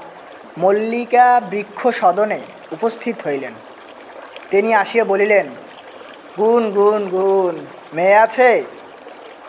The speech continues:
মল্লিকা বৃক্ষ পাতা নাড়িয়া সায় দিলেন,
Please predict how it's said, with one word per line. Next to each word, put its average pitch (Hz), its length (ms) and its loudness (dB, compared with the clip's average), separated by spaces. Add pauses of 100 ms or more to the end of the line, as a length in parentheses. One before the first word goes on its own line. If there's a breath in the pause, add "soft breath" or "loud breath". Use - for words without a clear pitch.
(140)
মল্লিকা 202 380 0
বৃক্ষ 220 400 -4 (140)
পাতা 202 260 2
নাড়িয়া 202 320 2
সায় 156 260 0
দিলেন, 135 240 -10